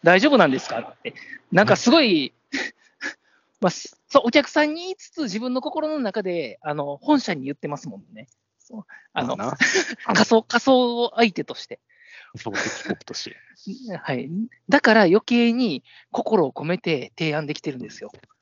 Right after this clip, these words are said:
Speaker 2: せやな。
Speaker 1: はい。<laughs> この人ほんまにそう思ってるってなってると思います。
Speaker 2: だから俺のエピソードトークしたらもうめっちゃ納得しはるんちゃうかな。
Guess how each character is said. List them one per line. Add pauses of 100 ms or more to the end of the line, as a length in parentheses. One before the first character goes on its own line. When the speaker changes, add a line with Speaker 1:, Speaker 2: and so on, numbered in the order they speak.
(120)
Speaker 2:
せ
や
な。
Speaker 1:
は
い。 (680)
<laughs> (340)
こ
の
人
ほ
ん
ま
に
そ
う
思
っ
て
る
っ
て (640)
な
っ
て
る
と
思
い
ま
す。 (240)
Speaker 2:
だ
か
ら
俺
の
エ
ピ
ソ
ー
ド
ト
ー
ク
し
た
ら
も
う
め
っ
ち
ゃ (460)
納
得
し
は
る
ん
ち
ゃ
う
か
な。